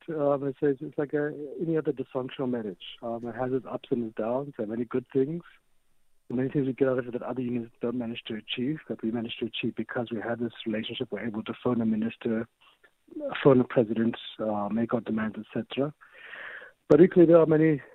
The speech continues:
major setbacks. And, you know, fundamentally, we can never be celebrate anything if we have an unemployment rate of forty-two percent, because that just simply is a disaster. It's a ticking time bomb. But, you know, also look at, and I think Daniel made a good point, a, you know, important point, that unions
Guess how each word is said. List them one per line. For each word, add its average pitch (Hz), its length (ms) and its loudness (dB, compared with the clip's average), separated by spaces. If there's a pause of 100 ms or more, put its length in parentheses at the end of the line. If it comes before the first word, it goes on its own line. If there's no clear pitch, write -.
(260)
major 147 360 4
setbacks. 139 420 2
And, 113 80 -8
you 117 80 -4
know, 120 160 -6
fundamentally, 135 600 -2
we 127 80 -8
can 131 160 -6
never 139 160 0
be 131 340 -6 (180)
celebrate 135 340 0
anything 135 400 -2
if 113 100 -10
we 127 40 -2
have 113 140 -8
an 117 60 -8
unemployment 117 420 -6
rate 110 140 -4
of 117 120 -14
forty-two 117 360 -6
percent, 104 400 -6
because 113 260 -8
that 113 160 -4
just 113 180 -8
simply 110 260 -8
is 104 60 -10
a 110 80 -8
disaster. 104 460 -10
It's - 100 -16
a - 140 -16
ticking 110 240 -12
time 110 220 -6
bomb. 123 340 -4 (1500)
But, 151 220 6
you 160 60 2
know, 165 160 8
also 156 320 4
look 156 180 0
at, 147 140 4 (400)
and 147 100 -2
I 147 60 0
think 151 140 0
Daniel 151 200 2
made 151 160 0
a 135 140 -2 (100)
good - 240 -6
point, 139 300 0
a, 123 100 -10 (160)
you 147 80 -8
know, 127 160 -10
important 143 580 -4
point, 143 220 2
that 127 180 -6
unions 156 280 -2